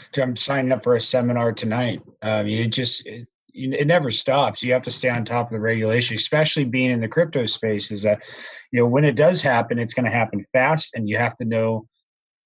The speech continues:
what you're talking about. You have to mind your P-, you know, your P's and Q's, and that's why we're here,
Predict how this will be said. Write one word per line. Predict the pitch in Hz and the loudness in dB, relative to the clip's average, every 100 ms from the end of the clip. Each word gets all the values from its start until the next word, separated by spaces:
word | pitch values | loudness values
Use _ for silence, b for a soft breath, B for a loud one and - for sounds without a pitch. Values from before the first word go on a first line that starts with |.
| _ _ _ | _ _ _
what | 131 127 | 2 2
you're | 110 | 0
talking | 113 110 101 113 | -2 -2 0 -2
about. | 98 101 101 - | 0 0 0 -2
You | 104 104 | -4 -2
have | 120 117 | 0 -2
to | - | 0
mind | 110 107 | 0 0
your | 101 | 0
P-, | 98 107 107 | -6 -6 -6
you | 95 101 | -4 -4
know, | 95 | -4
your | 92 | -6
P's | 101 110 101 | -2 0 0
and | 95 | 0
Q's, | 107 98 92 - | 2 2 0 -2
and | 107 101 98 92 | -2 0 0 -2
that's | 101 107 - | 0 -2 0
why | 113 101 | 0 0
we're | 98 | -2
here, | 92 120 117 - | 0 2 2 -2